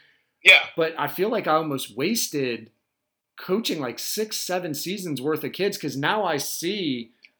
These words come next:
Speaker 2: where those eighth graders wound up getting to athletically and the professional opportunities that come along with it,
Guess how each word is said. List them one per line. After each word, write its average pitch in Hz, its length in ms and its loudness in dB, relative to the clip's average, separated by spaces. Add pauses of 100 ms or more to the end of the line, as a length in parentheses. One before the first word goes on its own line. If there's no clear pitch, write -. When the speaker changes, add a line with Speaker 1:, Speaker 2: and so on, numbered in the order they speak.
(100)
Speaker 2:
where 160 420 0
those 156 460 2 (260)
eighth 175 240 0
graders 139 480 0
wound 156 340 2
up - 280 -2
getting 175 340 2
to 98 400 -6
athletically 113 840 -6
and 139 140 -4
the 147 60 -4
professional 165 500 -4
opportunities 165 600 -2
that 151 160 0
come 175 120 -6
along 170 320 -4
with 220 160 0
it, - 140 -6